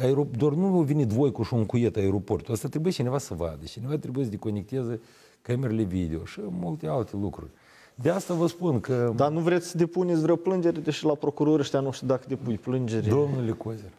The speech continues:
Speaker 1: astăzi eu am înțeles un lucru. Eu nu depun nici o plângere pe nimeni. Eu trebuie să am grijă de securitatea mea și multe alte lucruri și vă spun de ce.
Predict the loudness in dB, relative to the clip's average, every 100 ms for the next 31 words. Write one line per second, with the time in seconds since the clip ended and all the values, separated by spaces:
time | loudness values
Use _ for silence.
0 | _ _ _ _ _ _ _ _ _ -20
1 | -2 0 0 -2 -2 0 2 2 2 0
2 | 0 2 0 2 0 0 0 -2 -6 -6
3 | -12 _ _ _ _ _ _ _ _ -8
4 | 0 2 2 2 2 4 2 0 0 2
5 | 2 2 -2 0 0 2 0 -4 -6 -8
6 | -2 0 0 0 0 0 0 0 0 0
7 | 2 2 0 -2 -2 -4 -4 -10 -8 -2
8 | -2 0 0 0 -2 -4 -6 -6 -6 -4
9 | -6 -4 -6 -6 -6 -4 -6 -8 -14 -14